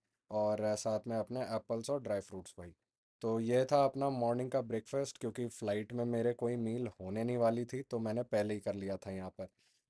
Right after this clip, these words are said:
फिर भाई चला मैं अपने बोर्डिंग गेट की तरफ, अ, अपना as usual टिम हॉर्टन्स दिखा, भूटानी वालों ने अपना कुछ तो लगाया हुआ था वहाँ पे घरों का, मार्केटिंग का।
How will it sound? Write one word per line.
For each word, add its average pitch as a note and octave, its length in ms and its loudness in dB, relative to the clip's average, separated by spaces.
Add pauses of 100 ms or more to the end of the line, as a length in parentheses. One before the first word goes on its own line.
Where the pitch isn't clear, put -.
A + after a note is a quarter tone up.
(120)
फिर D3+ 160 6
भाई D3+ 180 6
चला C#3 300 4
मैं D3 120 2
अपने C#3+ 240 0
बोर्डिंग B2+ 440 0
गेट B2+ 260 0
की C#3 140 -2
तरफ, C3+ 600 4
अ, A#2 460 6 (760)
अपना A#2+ 500 2
as A#2 120 2
usual A#2+ 580 0
टिम A#2 160 0
हॉर्टन्स A#2 400 0
दिखा, A2 560 2
भूटानी A2 440 -2
वालों A2 280 0
ने A2 100 -2
अपना G#2+ 520 -4 (100)
कुछ - 200 -10
तो A2+ 80 -2
लगाया G#2 300 0
हुआ G#2 200 0
था G#2+ 120 -4
वहाँ G2+ 180 0
पे G2+ 160 -6
घरों G2 280 -4
का, G2+ 320 -2 (420)
मार्केटिंग G#2 560 -2
का। G#2 220 -2